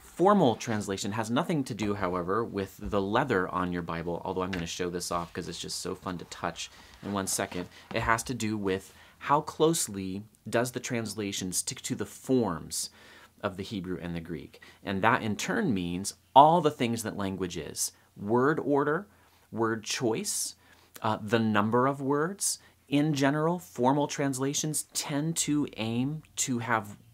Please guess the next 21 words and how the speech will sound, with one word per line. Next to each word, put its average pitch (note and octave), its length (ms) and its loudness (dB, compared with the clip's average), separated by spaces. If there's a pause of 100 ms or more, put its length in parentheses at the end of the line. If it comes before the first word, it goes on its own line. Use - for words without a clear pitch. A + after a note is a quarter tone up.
(160)
at A#2+ 180 0
least C3 300 -2
one G#2+ 540 2
English B2 440 0
word B2 300 -2
for - 180 -4
every G#2+ 260 -4
Greek A2 340 -8
or G2 100 -6
Hebrew A2 400 -4
word. C3 340 -2 (1000)
And C3+ 180 4
what C#3+ 140 4
that A#2+ 200 2
ends A2+ 240 0
up G3 220 -4
with F#2+ 480 0 (100)
is G#2+ 460 -2
a A2 80 -2
Bible G#2+ 420 0
that G2+ 320 0